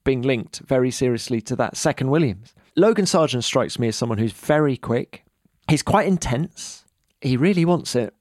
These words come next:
He <laughs> really wants it. There's a ferocious competitor in there, and he's getting an F P one run out for Williams at,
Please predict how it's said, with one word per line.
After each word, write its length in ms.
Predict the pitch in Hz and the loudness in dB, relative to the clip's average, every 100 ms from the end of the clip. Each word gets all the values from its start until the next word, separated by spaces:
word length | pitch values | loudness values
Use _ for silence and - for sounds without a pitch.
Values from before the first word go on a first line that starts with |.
| _ - | _ -2
He 140 | 120 | 2
<laughs> 140 | 139 151 | 4 6
really 280 | 175 170 143 | 6 6 4
wants 340 | 139 - - | 2 0 -6
it. 140 | - - | -6 -2
There's 180 | 131 | -2
a 60 | 120 | -2
ferocious 800 | - 147 139 143 160 151 - 123 | -4 -2 0 2 4 2 0 -4
competitor 640 | - 123 131 120 113 117 | -2 -2 -2 -2 -4 -2
in 140 | 107 104 | 0 0
there, 260 | 107 123 | 0 0
and 100 | 123 | 0
he's 140 | 117 120 | 0 0
getting 260 | 156 147 | 2 2
an 80 | 131 | 2
F 200 | 131 - | 0 -2
P 120 | 131 | -2
one 280 | 117 127 117 | 0 0 0
run 160 | 117 135 | 0 0
out 240 | 123 110 | 0 -4
for 140 | - 120 | -4 -2
Williams 480 | 127 131 123 113 123 | 0 0 0 -2 -4
at, 140 | - | -6